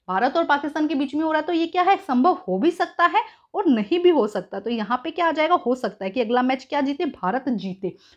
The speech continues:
हो सकता है, ऐसी बात पॉसिबल है। तो यहाँ पे हमने देखा कुछ बात क्या है? संभव है, जबकि कुछ बात संभव नहीं है, और कुछ क्या है? हो भी सकती है और नहीं भी हो सकती है। ठीक है,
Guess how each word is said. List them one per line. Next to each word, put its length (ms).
हो 80
सकता 320
है, 120
ऐसी 240
बात 320
पॉसिबल 420
है। 120
तो 60
यहाँ 280
पे 100
हमने 180
देखा 220
कुछ 320
बात 220
क्या 100
है? 120
संभव 460
है, 140
जबकि 240
कुछ 240
बात 160
संभव 340
नहीं 340
है, 80
और 120
कुछ 300
क्या 120
है? 140
हो 100
भी 200
सकती 380
है 120
और 160
नहीं 260
भी 100
हो 100
सकती 340
है। 160
ठीक 140
है, 100